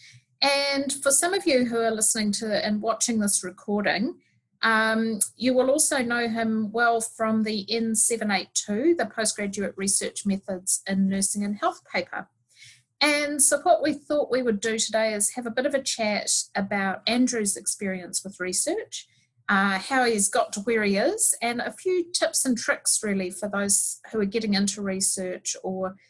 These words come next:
seriously considering undertaking their own research. We're also going to have this available as a podcast later on, so, um, feel free to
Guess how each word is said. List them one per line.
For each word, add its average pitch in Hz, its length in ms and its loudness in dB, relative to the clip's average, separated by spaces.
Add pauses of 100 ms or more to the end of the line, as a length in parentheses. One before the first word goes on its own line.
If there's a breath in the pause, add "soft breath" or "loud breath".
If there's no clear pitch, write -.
(120)
seriously 214 540 2
considering 190 600 -2
undertaking 190 560 -6
their 180 200 -10
own 185 140 -6
research. - 760 -4 (1120 loud breath)
We're 269 140 8
also 277 460 4 (100)
going 247 380 0 (220)
to 220 580 -2
have 233 220 -6
this 214 220 2
available 202 480 -2
as 190 140 -2
a 196 60 -8
podcast 190 560 -4
later 175 320 -6
on, 180 260 -12
so, 185 380 -2
um, 185 300 -8
feel 226 220 -4
free 202 260 0
to 190 340 -2